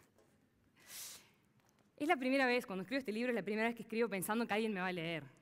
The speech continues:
Y es la primera vez que también escribo pensando o esperando hacer sonreír a alguien, empezando por mi mamá, pero siguiendo con toda la gente del mundo, ¿no?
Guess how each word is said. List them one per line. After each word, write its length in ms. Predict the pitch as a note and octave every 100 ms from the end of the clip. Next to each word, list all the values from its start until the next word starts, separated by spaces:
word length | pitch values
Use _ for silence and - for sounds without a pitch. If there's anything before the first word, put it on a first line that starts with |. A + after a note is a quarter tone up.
| _ _ _ _ _ _
Y 360 | G#3 F#3 F3 F3
es 80 | G#3
la 80 | A3+
primera 280 | A3 A3
vez 80 | G#3
que 100 | A3
también 260 | F#3 F#3+ G#3
escribo 420 | G3 G3+ G#3 G3 - -
pensando 640 | F3 E3 G#3+ G3+ G#3 F#3+
o 100 | E3+
esperando 540 | D#3+ E3 F3+ F#3+ G3+
hacer 240 | - D#3+ F3+
sonreír 400 | F#3 E3+ F3 F3+
a 60 |
alguien, 420 | F#3 F#3+ G3 D#4 - - - _ _ _
empezando 400 | F#3 F3+ G3 A#3+
por 120 | G3 F3+
mi 100 | F3+
mamá, 300 | F3+ G3+ E4 - - _ _ _ _ - - - _ -
pero 180 | F#3+ F#3
siguiendo 340 | G3+ G#3 A#3+
con 260 | G3+ F#3+ F3
toda 200 | A3+ A3
la 80 |
gente 320 | F#3+ G3 G3+ G#3+
del 140 | F#3
mundo, 320 | F3 D#3+ D3+
¿no? 280 | D3+ F#3 A3+